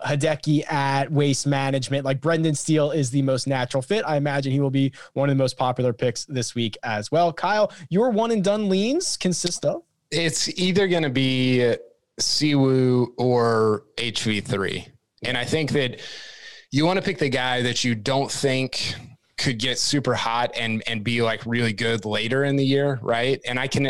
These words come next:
Speaker 2: I can envision that more for Siwoo than I can for Varner. So I might, I might go with H V three this week.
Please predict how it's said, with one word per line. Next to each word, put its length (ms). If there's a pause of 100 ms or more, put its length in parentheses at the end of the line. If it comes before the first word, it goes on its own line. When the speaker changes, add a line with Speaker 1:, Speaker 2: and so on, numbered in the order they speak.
Speaker 2:
I 100
can 160
envision 380
that 180
more 240
for 200
Siwoo 500
than 140
I 80
can 240
for 180
Varner. 400
So 180
I 120
might, 420 (540)
I 80
might 140
go 120
with 80
H 200
V 100
three 180
this 220
week. 200